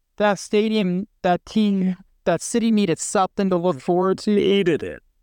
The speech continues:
Speaker 1: And it was a rookie.
Speaker 2: Yes.
Speaker 1: I think that was awesome that he got that return. And I actually blinked when I first saw it on T V because I'm like,
Speaker 2: Yeah.
Speaker 1: "Wait, you just ran it into,"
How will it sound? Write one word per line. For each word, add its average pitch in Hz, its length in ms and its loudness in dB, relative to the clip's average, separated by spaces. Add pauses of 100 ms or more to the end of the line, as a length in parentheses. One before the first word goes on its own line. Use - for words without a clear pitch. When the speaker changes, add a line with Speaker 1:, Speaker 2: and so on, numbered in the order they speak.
(340)
Speaker 1:
And 208 220 0
it 226 80 2
was 240 140 2
a 240 80 2
rookie. 226 460 0 (220)
Speaker 2:
Yes. - 520 -4 (240)
Speaker 1:
I 208 180 -2
think 285 220 0
that 262 100 2
was 202 160 0
awesome 202 420 0
that 175 200 0
he 214 240 0
got 208 360 0
that 202 240 0 (260)
return. 220 540 0
And 175 220 -2 (100)
I 233 300 2 (100)
actually 202 320 -2
blinked 180 500 0
when 175 160 0
I 175 120 2
first 202 280 -2
saw 190 200 0
it 196 40 0
on 180 160 0
T 185 220 -2
V 233 200 2
because 180 280 0
I'm 202 240 2
like, 165 360 0 (120)
Speaker 2:
Yeah. 135 300 0 (600)
Speaker 1:
"Wait, 170 400 -2 (200)
you 254 160 4
just 247 300 -2
ran 196 320 0
it 214 100 0
into," 208 240 2